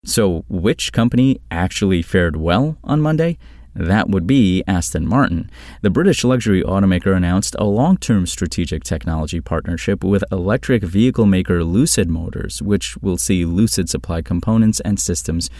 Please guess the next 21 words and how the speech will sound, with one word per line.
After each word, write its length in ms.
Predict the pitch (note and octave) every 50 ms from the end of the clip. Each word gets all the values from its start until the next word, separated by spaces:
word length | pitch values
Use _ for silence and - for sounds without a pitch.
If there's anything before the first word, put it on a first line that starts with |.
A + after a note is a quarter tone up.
| - - - - -
to 140 | - - D3+
power 400 | - - - E3 E3+ C3 F2+ D#2+
future 400 | - - F#2 E2+ - E2+ D#2+ -
Aston 380 | - F2+ E2+ - - - E2+ E2+
Martin 340 | E2 E2 D#2+ - - F#2 -
E 120 | - G#2+ G2
Vs. 460 | G2+ A#2+ B2+ F#2+ - - - - - - - - - -
Shares 260 | - - A2 G#2+ F#2 -
of 120 | G2 E2
both 200 | F2+ E2+ E2 -
Lucid 440 | E2+ F#2+ A#2 A2+ - - F2+ - - -
and 280 | A2 A2+ A#2+ A#2+ G#2
Aston 400 | F2 B1+ E2 E2 - - D#2+ D#2+
Martin 380 | D#2+ D#2+ D#2+ - - F2 E2+ E2+
were 120 | E2 D#2+
surging 480 | D#2 - - - A2 G#2 F#2 A2 A2 G#2+
on 100 | G2+ F#2+
Monday 300 | F#2 E2 E2 D#2+ E2 D#2+
following 440 | - - G2+ F2+ E2+ D#2+ D#2 D#2+ D#2+
the 100 | D#2+ D#2
announcement. 640 | D#2+ D#2 D2 - - - - - C2 - - -